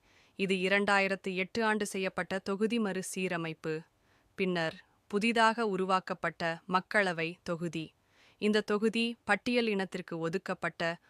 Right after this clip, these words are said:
ஒரு தனி தொகுதி ஆகும். ஸ்ரீபெரும்புதூர் மக்களவை தொகுதியின் கீழ் இருந்த கும்மிடிப்பூண்டி,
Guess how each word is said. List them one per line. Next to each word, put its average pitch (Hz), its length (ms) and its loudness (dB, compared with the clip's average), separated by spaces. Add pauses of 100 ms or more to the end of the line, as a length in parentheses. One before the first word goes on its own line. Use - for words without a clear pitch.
(120)
ஒரு 185 200 -2
தனி 202 260 0
தொகுதி 190 480 -4
ஆகும். 165 460 -4 (500)
ஸ்ரீபெரும்புதூர் 220 880 0
மக்களவை 180 600 -4
தொகுதியின் 180 540 -6
கீழ் 190 280 -4
இருந்த 175 480 -6 (160)
கும்மிடிப்பூண்டி, 185 880 -4